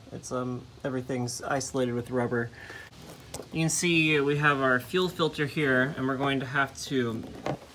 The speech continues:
I mean, it's really hard to show this under here, and we're going to have to connect it to the, uh, factory metal line right here.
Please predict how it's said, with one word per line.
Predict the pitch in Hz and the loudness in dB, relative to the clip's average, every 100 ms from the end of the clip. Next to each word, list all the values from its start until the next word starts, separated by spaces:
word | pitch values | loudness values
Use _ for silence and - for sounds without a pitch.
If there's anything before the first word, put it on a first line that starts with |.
| - - | -20 -10
I | 165 151 | -4 0
mean, | 123 113 - - - - - | 0 -2 -12 -20 -20 -20 -14
it's | - - | -12 -8
really | 175 160 | -6 -4
hard | 147 147 | -2 -2
to | 127 | -2
show | 131 - 151 | -4 -4 -2
this | 131 131 | -2 -2
under | 135 127 | -2 0
here, | 131 127 - - - - | 0 -2 -4 -16 -20 -8
and | 139 | -4
we're | 151 | 0
going | 160 160 | 2 2
to | 151 | 2
have | 151 | 0
to | 156 | -4
connect | 156 143 143 | 0 0 0
it | 147 - | -4 -6
to | - 147 | -6 -2
the, | 127 127 123 | 0 2 2
uh, | 117 120 | 0 -4
factory | - 147 139 151 | -4 -2 0 2
metal | 131 131 135 127 | 2 4 2 0
line | 120 113 113 123 | 0 0 -2 -4
right | 123 113 | -4 -6
here. | - 143 113 | -4 -4 -4